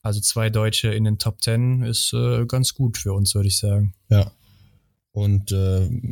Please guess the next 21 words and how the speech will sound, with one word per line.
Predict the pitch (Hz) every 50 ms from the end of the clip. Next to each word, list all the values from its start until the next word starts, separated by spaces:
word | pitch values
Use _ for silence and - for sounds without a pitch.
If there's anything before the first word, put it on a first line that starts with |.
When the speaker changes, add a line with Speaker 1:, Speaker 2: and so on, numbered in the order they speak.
| - - - - - _
Speaker 2:
um | - - 95
das | 90 90 92 -
noch | 104 98
mal | 104 104 98 95 95
auf | 90 90 95 98
den | 95 95
Punkt | - 107 104 101
zu | - 104
bringen, | 104 107 110 107 107 110
Franzi | 107 - 101 98 95 - 104 98
Preuß | - - 101 98 104 107 - -
gehört | 98 95 104 104 110 117 117
da | - 104
auch | 95 95 92
ganz | - 101 110 117 117 -
klar | - 98 92
hin. | 90 95 104 113 107
Die | 98 95
kann | - 107 104 104
mit, | 104 104 101 - - - - -
ähm, | 95 92 92 90 90 92 92 92 90 90 87 - - - - -